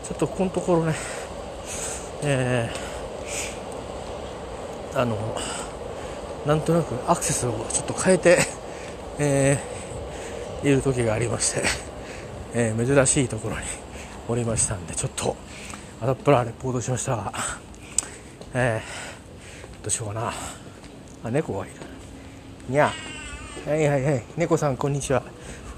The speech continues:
<laughs> 今日落語尽くしですね。えー、富久で。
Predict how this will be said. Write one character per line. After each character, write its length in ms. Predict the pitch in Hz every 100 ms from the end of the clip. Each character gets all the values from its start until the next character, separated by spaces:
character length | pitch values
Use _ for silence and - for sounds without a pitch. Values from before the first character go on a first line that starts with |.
| - -
<laughs> 600 | 185 135 135 - - -
今 60 | 104
日 80 | 139
落 200 | 110 123
語 120 | 180
尽 100 | 180
く 100 | 190
し 100 | 127
で 60 | -
す 80 | -
ね。 160 | 165 - - - - - -
え 60 | 117
ー、 20 |
富 260 | 120 131 131
久 120 | 107
で。 140 | 101